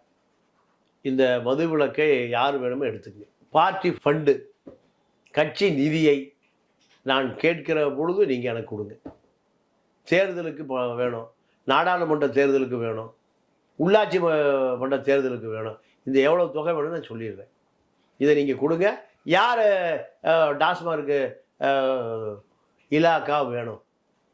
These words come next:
ஐந்து பேரும் போன வேகத்தை திரும்பி வந்துட்டாங்க. ஏன்? செந்தில் பாலாஜி நிர்வகிப்பதை போல அவங்களால நிர்வகிக்க முடியல.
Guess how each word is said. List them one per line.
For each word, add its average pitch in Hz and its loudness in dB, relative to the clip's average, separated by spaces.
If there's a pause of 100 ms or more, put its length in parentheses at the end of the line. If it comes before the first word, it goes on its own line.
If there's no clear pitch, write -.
(480)
ஐந்து 143 0
பேரும் 143 2
போன 135 0
வேகத்தை 131 -2
திரும்பி 117 -6
வந்துட்டாங்க. 101 -12 (920)
ஏன்? 151 -2 (920)
செந்தில் 233 2
பாலாஜி 262 2
நிர்வகிப்பதை 247 0
போல 233 -2
அவங்களால 233 -4
நிர்வகிக்க 226 -2
முடியல. 170 -6